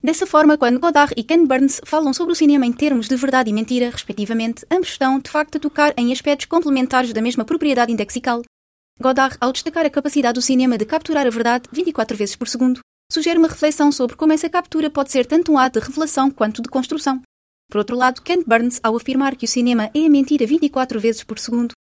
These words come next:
enfatiza como a construção narrativa e a seleção editorial podem transformar a realidade capturada em algo novo e diferente, uma mentira que conta a sua própria verdade. Portanto, a natureza indexical das imagens fotográficas e cinematográficas é o que confere a esses meios tanto a sua autoridade em representar o real,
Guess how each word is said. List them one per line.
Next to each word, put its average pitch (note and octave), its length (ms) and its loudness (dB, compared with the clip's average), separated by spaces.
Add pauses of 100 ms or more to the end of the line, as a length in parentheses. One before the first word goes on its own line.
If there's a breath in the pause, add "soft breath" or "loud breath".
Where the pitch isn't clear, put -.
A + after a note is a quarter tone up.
(100)
enfatiza D#4+ 460 2
como B3 160 2
a - 40 0
construção D#4+ 440 -2
narrativa B3 500 -2
e D#4 100 0
a D#4+ 40 -2
seleção C#4+ 440 0
editorial B3+ 640 0
podem F4 240 -2
transformar C4+ 400 0
a A3+ 40 -2
realidade C4 480 -2
capturada B3+ 480 0
em A3 80 -2
algo G#3+ 180 0
novo A3+ 240 -2
e - 20 -4
diferente, A#3 460 -6 (300)
uma D4+ 100 6
mentira E4+ 340 4
que C#4+ 120 -2
conta B3+ 240 0
a A3+ 40 -2
sua F#4 160 -2
própria G#3+ 300 -2
verdade. G#3 360 -2 (480)
Portanto, C4 420 2
a A3+ 60 0
natureza D4+ 400 2
indexical D4 480 2
das C4+ 140 0
imagens C4 340 0
fotográficas C#4+ 640 0
e A#3+ 80 -2
cinematográficas C#4 880 0
é A#3 80 2
o C4+ 60 0
que - 60 -6
confere C4+ 280 -2
a - 20 0
esses A#3+ 240 -2
meios C#4 380 0
tanto F#4 180 -4
a D#4 40 -6
sua A3 160 0
autoridade A#3+ 420 -2
em G#3+ 60 -6
representar C4 440 0
o A3+ 40 -2
real, C4+ 320 0